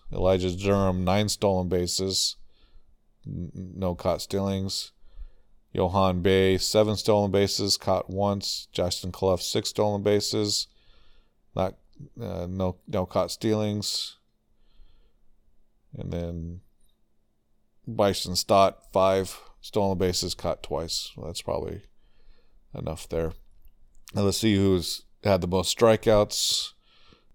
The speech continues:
Brett Baty, uh, has twenty-seven strikeouts. Logan Davison, twenty-five strikeouts. Sully Mateus, twenty-four strikeouts.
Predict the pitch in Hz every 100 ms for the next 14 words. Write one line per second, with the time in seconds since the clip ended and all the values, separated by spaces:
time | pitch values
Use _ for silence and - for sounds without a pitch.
0 | _ - 104 87 113 113 107 110 104 -
1 | _ _ _ _ - - - - - -
2 | - 85 92 - 110 101 - 110 110 101
3 | 113 104 - 107 101 - - - 104 95
4 | 92 92 98 98 - 101 95 - 101 95
5 | - 98 90 - 92 - 92 90 - 92
6 | 90 87 - 95 90 - 92 87 - 107
7 | 98 - 98 92 98 92 92 -